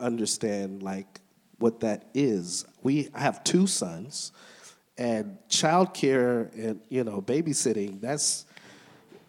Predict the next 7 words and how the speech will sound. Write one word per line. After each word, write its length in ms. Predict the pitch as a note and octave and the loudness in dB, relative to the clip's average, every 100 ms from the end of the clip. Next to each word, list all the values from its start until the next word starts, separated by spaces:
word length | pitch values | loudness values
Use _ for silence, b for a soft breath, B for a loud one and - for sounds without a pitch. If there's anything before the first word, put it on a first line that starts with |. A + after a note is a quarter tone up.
| - | -6
I 80 | B2+ | -2
mean, 300 | C3+ A2 A2 - - | 0 0 -2 -8 -8
<sighs> 460 | - - - - - | 0 0 -2 -8 -6
it's, 220 | C3+ - | -4 -4
it's 140 | A2+ | -4
huge. 540 | - G#3 C3 G2 - - B B B - | 0 2 2 0 -4 -6 B B B 2
But 240 | B2 | 4